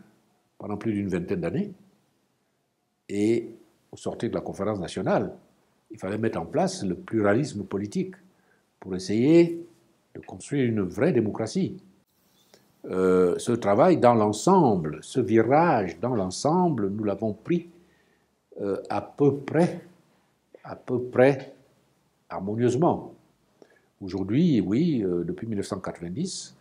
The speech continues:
nous avons le pluralisme politique. On essaye de construire une démocratie. Euh,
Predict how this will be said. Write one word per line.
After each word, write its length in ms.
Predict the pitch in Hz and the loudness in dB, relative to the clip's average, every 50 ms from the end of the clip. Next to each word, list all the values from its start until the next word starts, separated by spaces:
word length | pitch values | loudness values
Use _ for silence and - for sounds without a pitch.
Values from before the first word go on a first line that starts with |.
| _ _ _ _ _ _ _ - - - | _ _ _ _ _ _ _ -20 -18 -12
nous 220 | 98 107 104 82 90 | -8 -8 -6 -6 -6
avons 460 | 87 82 95 120 160 180 180 180 160 127 | -4 -2 0 0 0 0 -2 -4 -6 -8
le 140 | 104 92 | -8 -8
pluralisme 600 | 87 - - 95 90 90 90 90 - - - 92 | -8 -8 -8 -8 -6 -6 -6 -6 -8 -8 -8 -12
politique. 480 | 85 - 87 85 92 95 - 165 185 - - _ _ _ _ _ _ _ _ _ _ _ _ _ - | -12 -12 -12 -12 -12 -10 -10 -12 -12 -12 -16 _ _ _ _ _ _ _ _ _ _ _ _ _ -12
On 120 | 104 104 | -8 -6
essaye 720 | 101 95 - - - 117 107 101 90 76 71 73 65 - - 71 - | -6 -6 -4 2 4 6 6 6 4 2 -4 -8 -12 -14 -14 -16 -14
de 80 | - 85 | -16 -16
construire 420 | - - 90 90 - - 104 95 | -14 -14 -14 -12 -10 -8 -6 -6
une 80 | 90 87 | -6 -6
démocratie. 760 | 80 78 82 165 - - 95 - - - 160 180 170 - - _ _ _ _ _ _ _ _ _ - 117 | -6 -8 -10 -8 -8 -8 -8 -8 -6 -4 -4 -4 -6 -8 -16 _ _ _ _ _ _ _ _ _ -14 -8
Euh, 840 | - 90 87 87 90 90 90 87 87 87 87 87 85 85 85 82 85 | -6 -4 -2 0 0 0 0 0 0 0 0 0 0 0 -2 -4 -6